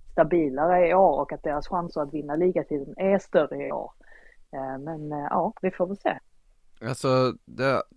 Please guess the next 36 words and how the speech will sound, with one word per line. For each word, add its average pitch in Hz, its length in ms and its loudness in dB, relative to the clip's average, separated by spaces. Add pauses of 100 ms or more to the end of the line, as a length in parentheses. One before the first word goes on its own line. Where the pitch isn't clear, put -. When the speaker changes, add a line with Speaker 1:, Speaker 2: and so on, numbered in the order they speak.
(100)
Speaker 2:
Pep 160 240 2
har 131 220 6
ju 139 120 4
uppfunnit 113 600 0
hjulet 101 360 0
på 104 100 -6
nytt 101 240 -6
förr. - 400 -10 (220)
Alltså, 110 300 -2
det 101 180 -2
var 113 260 4
ju, 117 420 4
vi 110 120 -4
snackade 113 460 -4
ju 110 60 2
om 104 120 0
hur 107 120 0 (300)
Citys - 500 -8
svaga 104 340 -2
form 104 340 -2
även 98 280 -2
förra 104 260 -2
säsongen 90 480 -8 (420)
inför 104 280 -6
våren. 95 580 -6
Då 104 280 -2
hittade 104 200 -2
han 101 100 -4
på 104 220 -2
det 101 80 -2
här 95 200 -2
med 98 100 -2
att 95 60 -8
sluta 98 260 -4
använda 95 260 -2
ytterbackar 92 720 -6